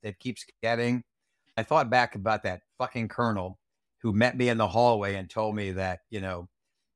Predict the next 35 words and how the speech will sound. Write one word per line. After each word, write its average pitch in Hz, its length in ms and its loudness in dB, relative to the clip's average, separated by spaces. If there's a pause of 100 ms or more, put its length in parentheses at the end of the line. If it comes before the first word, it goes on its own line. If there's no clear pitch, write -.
"You 135 120 2
can 110 140 -2
forget 123 380 2
about 104 240 2
ever 107 180 -2
getting 98 320 -4
promoted 104 640 -4
because 95 480 -4
you 101 120 -6
become 95 340 -8
too 120 160 -4
well 104 160 -2
known 101 180 -4
for 98 140 -8
the 95 80 -4
wrong 104 240 0
reasons." 120 560 -2 (640)
And 117 200 0
I'd 120 140 2
like 160 200 4
to 147 60 0
ask, 139 220 4
I'd 139 100 0
be 139 120 4
like, 120 320 4 (240)
you 131 100 -6
know, 107 220 0
"Well, 110 420 0 (120)
if 98 120 -6
it's 165 160 0
the 170 80 -2
wrong 151 320 4
reasons, 110 560 0
then 98 160 -10 (120)
why 170 200 4